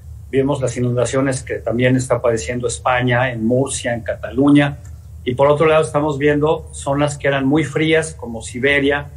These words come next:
como Alaska, donde ha habido incendios, e incluso Canadá, en donde este año en algunos poblados registraron temperaturas mayores a los cincuenta grados que causaron golpes de calor y la muerte de muchas personas.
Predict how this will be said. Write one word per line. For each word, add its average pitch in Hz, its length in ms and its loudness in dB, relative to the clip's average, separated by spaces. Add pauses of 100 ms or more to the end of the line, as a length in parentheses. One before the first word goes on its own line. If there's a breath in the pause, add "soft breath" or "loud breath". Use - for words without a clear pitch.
(320)
como 117 200 2
Alaska, 139 460 0
donde 123 220 0
ha - 20 2
habido 131 220 0
incendios, 135 680 0 (260)
e 127 80 -8
incluso 143 400 0
Canadá, 135 480 4
en 147 80 2
donde 135 240 0
este - 200 -2
año 143 340 -2 (320)
en 127 100 -6
algunos 143 340 0
poblados 143 420 4
registraron 143 400 -2
temperaturas 135 800 0 (400)
mayores 143 400 0
a 147 60 -2
los 131 140 0
cincuenta 147 440 0
grados 151 480 2
que - 100 -16
causaron 135 460 -4
golpes 143 340 0
de 127 140 -4
calor 135 300 0
y 139 60 0
la 127 100 0
muerte 135 340 0
de 123 80 -2
muchas 131 340 -6
personas. - 520 0